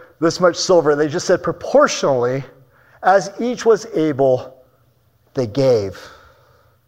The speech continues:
Now, again, I'm really out on a limb here because here I've already said what I think, how I would interpret Agabus. How is it these people were prompted to make this move?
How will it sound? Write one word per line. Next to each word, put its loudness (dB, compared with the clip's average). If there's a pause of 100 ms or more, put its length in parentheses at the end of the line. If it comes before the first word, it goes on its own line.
(840)
Now, 4
again, 2
I'm 0
really 6
out 4
on 0
a -4
limb -2
here -2
because -4
here 2
I've 4 (320)
already 4
said 4
what 4
I 4
think, -4
how 2
I 6
would -2
interpret -4 (240)
Agabus. 0 (300)
How 4
is 2
it -8
these -8
people -2 (140)
were -2
prompted -4
to -14
make -4
this -8
move? -10